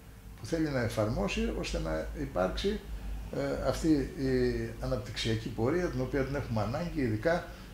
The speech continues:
μετά από όλα αυτά που περάσαμε τα τελευταία χρόνια, από τις κρίσεις τις επανειλημμένες, και την οικονομική και την υγειονομική τα τελευταία χρόνια, αλλά και εξαιτίας του ότι η νησιωτικότητα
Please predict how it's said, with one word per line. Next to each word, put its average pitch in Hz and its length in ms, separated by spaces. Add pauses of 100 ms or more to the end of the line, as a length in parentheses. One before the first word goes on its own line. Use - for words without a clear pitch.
μετά 156 460
από 131 180
όλα 143 100
αυτά 135 200
που 113 120
περάσαμε 147 580 (460)
τα 104 80
τελευταία 107 420
χρόνια, 165 440
από 110 160
τις 104 160
κρίσεις 127 460
τις - 160
επανειλημμένες, 101 800
και 120 120
την 113 160
οικονομική 90 640 (400)
και 131 100
την 117 200
υγειονομική 104 1000
τα 110 80
τελευταία 92 580
χρόνια, 175 300 (360)
αλλά 151 240
και 139 160
εξαιτίας 151 520
του 196 100
ότι 180 220
η 151 40
νησιωτικότητα 139 1120